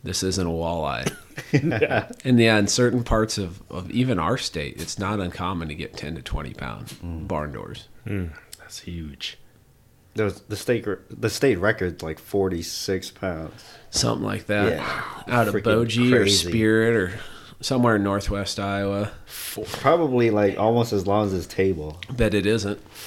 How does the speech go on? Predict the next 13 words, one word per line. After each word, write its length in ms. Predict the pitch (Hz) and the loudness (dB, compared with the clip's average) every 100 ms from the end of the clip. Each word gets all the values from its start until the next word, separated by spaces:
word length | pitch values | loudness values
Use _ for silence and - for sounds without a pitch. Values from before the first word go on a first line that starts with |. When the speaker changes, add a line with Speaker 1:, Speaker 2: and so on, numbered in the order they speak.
| - - - | -16 -18 -12
Speaker 1:
I 40 | - | -4
bet 180 | 104 110 | 0 4
he's 160 | 110 | 2
probably 300 | - 127 107 | 2 0 4
Speaker 3:
Giant 300 | 113 120 120 | 10 10 10
head. 420 | 113 117 110 98 95 | 8 8 8 6 2
Speaker 1:
I 120 | 123 | 2
bet 180 | 117 127 | 6 6
it 80 | 123 | 4
was 140 | 117 | 2
probably 500 | - 117 104 107 117 | 0 2 2 4 2
thirty-six 800 | - - 123 117 123 - 120 - | 0 2 4 6 4 2 2 2
inches, 560 | 120 110 98 92 90 | 2 2 0 0 -2